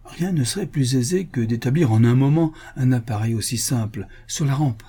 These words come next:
que j'ai descendue hier soir pour arriver ici. » « Sabre, mort, pantoufle ! »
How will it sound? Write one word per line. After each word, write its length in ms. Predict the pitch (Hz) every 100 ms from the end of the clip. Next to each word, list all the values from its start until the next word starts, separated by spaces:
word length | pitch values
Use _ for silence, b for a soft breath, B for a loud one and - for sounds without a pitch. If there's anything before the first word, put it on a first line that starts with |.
| B -
que 100 | 120
j'ai 140 | 110
descendue 480 | 107 104 104 101 104
hier 180 | 101 -
soir 320 | - 165 147
pour 160 | -
arriver 260 | 104 104 101
ici. » « 360 | 98 - 104 104 - b b b b b b b b b b b b
Sabre, 680 | - - 156 139 127 110 -
mort, 640 | 139 151 143 139 127 110 -
pantoufle ! » 960 | 214 185 151 214 180 139 - 139 113